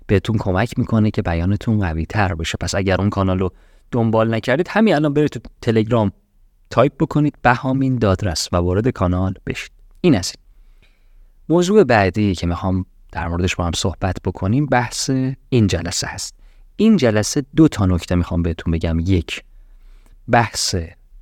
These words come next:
فن بیان، دو، بحث اعتماد به نفس. یعنی با دو موضوع ما امروز کارو پیش می‌بریم. توی بحث فن بیان، خیلی این چالش رو دارن که می‌گن: «آقا،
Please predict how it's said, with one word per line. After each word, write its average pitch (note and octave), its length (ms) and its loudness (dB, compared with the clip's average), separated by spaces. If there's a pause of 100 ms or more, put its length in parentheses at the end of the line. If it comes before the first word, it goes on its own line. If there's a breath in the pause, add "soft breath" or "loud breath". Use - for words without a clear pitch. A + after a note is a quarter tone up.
(240)
فن A#2+ 440 2
بیان، C#3+ 680 0
دو، D3+ 360 2
بحث B2 400 0
اعتماد E2+ 540 -4
به F2+ 140 -2
نفس. E2+ 200 -6
یعنی A2 180 4
با A2 80 2
دو A2 180 4
موضوع F2+ 340 2
ما F2 100 4
امروز E2+ 300 0 (340)
کارو F#2 240 2
پیش - 260 -4
می‌بریم. - 340 -12 (1500)
توی A3 180 2
بحث F#3 380 2 (1120)
فن G#2+ 360 4
بیان، G2+ 540 0
خیلی G3+ 320 0
این C#3 160 2
چالش B2+ 340 0
رو E3+ 120 2
دارن C#3 320 0
که C3 120 -6 (200)
می‌گن: A#2+ 360 2
«آقا، A2+ 340 2